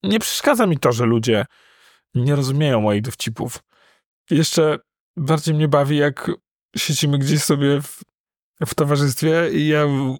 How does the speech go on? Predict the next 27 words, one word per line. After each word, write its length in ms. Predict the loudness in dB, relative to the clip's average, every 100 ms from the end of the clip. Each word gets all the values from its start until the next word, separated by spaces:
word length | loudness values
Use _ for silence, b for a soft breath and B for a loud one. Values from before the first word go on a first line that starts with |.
| -4
walę 440 | 2 2 4 2
na 120 | 0
takiego 360 | -2 0 0 0
suchara, 400 | 0 2 2 2
który 240 | 0 -2
mnie 280 | 0 2 0
bawi 600 | -2 -8 0 0 2 0
i 40 | 2
ja 120 | 0
się 140 | -2
z 40 | -2
tego 220 | 0 0
śmieję 420 | 0 2 2 2
i 80 | -2 -4 -2
jedyne, 320 | 0 2 0
co 140 | 0
mi 180 | 0 0 -4 -8
po-, 120 | -8
pomogło 420 | -2 2 2 2 2
mi 240 | 0 -2 B B B
jakby 200 | -2 0
się 160 | 2
rozgrzeszyć, 580 | 2 2 0 0 2 0
to, 100 | 0 -2 0
to 60 | 0
ludzie 280 | 2 0
typu 320 | 0 0 -2